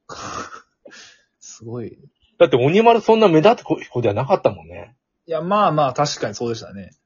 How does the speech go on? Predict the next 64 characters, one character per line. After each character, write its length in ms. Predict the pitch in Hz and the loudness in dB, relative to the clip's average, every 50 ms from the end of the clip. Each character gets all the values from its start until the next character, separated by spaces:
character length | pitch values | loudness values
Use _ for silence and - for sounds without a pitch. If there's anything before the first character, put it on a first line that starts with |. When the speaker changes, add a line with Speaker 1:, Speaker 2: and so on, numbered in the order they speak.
| _ - | _ 0
Speaker 2:
大 180 | 135 190 233 269 | 2 2 4 4
学 140 | 277 294 | 2 -2
に 80 | 269 247 | -2 0
入 80 | 294 285 | 0 0
っ 20 | |
て 80 | - 135 | 0 0
変 80 | - | 2
わ 100 | 135 139 139 | 2 2 2
っ 20 | |
た 80 | 147 131 | 2 -2
で 40 | |
し 60 | - 107 | -2 -4
ょ？ 60 | 98 | -2
ダ 180 | - 139 143 143 | 0 0 0 0
ン 60 | 131 | 0
ス 120 | - - | -2 -4
や 120 | 113 92 87 | -6 -6 -8
っ 20 | |
て 160 | - _ 85 | -10 _ -18
て。 240 | 82 _ 82 71 - _ _ _ _ _ _ _ _ _ _ _ _ _ _ _ _ _ _ _ _ _ _ _ | -18 _ -20 -20 -20 _ _ _ _ _ _ _ _ _ _ _ _ _ _ _ _ _ _ _ _ _ _ _
Speaker 1:
あ 240 | - 135 123 123 123 | -14 -10 -8 -8 -6
ー、 20 | - | -6
確 120 | - 147 | -8 -10
か 40 | - - | -12 -12
高 280 | - - 196 202 202 | -6 -2 -2 -2 -2
校 300 | - - 240 254 247 247 | -4 -6 -6 -6 -6 -8
っ 40 | - - _ _ _ _ | -12 -18 _ _ _ _
て、 400 | 254 247 196 127 - - - _ _ _ _ _ _ | -6 -4 -4 -4 -4 -6 -10 _ _ _ _ _ _
Speaker 2:
う 60 | 160 160 | 0 0
ん。 220 | 131 98 - _ _ _ _ | 0 -2 -4 _ _ _ _
Speaker 1:
ダ 140 | 139 147 147 | -20 -20 -18
ン 40 | 143 | -18
ス 180 | - - 131 | -16 -16 -16
部 540 | 120 120 120 113 107 104 104 101 98 - - _ | -16 -14 -14 -12 -12 -12 -12 -12 -12 -16 -18 _
入 200 | _ - 123 123 | _ -16 -16 -16
っ 40 | 117 | -16
て 220 | - _ _ - 127 | -18 _ _ -16 -12
か 140 | - 131 | -10 -10
ら 80 | 127 123 | -10 -10
多 120 | 123 143 | -8 -10
分、 380 | 135 131 113 101 98 92 90 _ _ _ _ _ _ _ _ _ _ | -10 -10 -10 -12 -14 -18 -20 _ _ _ _ _ _ _ _ _ _
才 300 | - - - 131 123 127 | -20 -16 -12 -10 -10 -8
能 240 | 123 123 117 113 117 | -8 -6 -6 -6 -6
が 120 | 117 117 | -8 -8
も 360 | 101 85 87 92 85 95 - - | -10 -12 -14 -16 -18 -18 -20 -20
う、 20 | _ _ _ _ _ _ _ _ _ _ _ _ _ _ _ _ _ _ _ _ _ _ | _ _ _ _ _ _ _ _ _ _ _ _ _ _ _ _ _ _ _ _ _ _
発 280 | - - 117 - - - | -18 -16 -16 -16 -14 -12
揮 20 | |
さ 100 | - 113 | -10 -10
れ 80 | 104 - | -10 -10
て、 460 | - - 104 113 117 110 98 - 147 _ _ _ _ - | -10 -10 -8 -8 -8 -8 -10 -12 _ _ _ _ _ -12
Speaker 2:
う 60 | 127 123 | -10 -10
ん。 180 | 113 95 - - _ _ _ _ | -10 -10 -14 -20 _ _ _ _
Speaker 1:
で 80 | - 117 | -16 -14
も 100 | 104 98 | -12 -10
大 180 | 98 113 120 120 | -8 -6 -6 -6
学 200 | 127 117 120 117 | -6 -8 -10 -10
入 120 | 113 104 | -12 -12
っ 20 | 95 | -14
て、 320 | - _ _ 110 101 92 | -14 _ _ -16 -14 -14
も-、 200 | 95 107 113 113 - | -12 -14 -14 -12 -6
も 140 | 135 139 143 | -6 -6 -6
っ 80 | 143 - | -6 -8
と 280 | - 117 95 - - | -12 -12 -12 -12 -14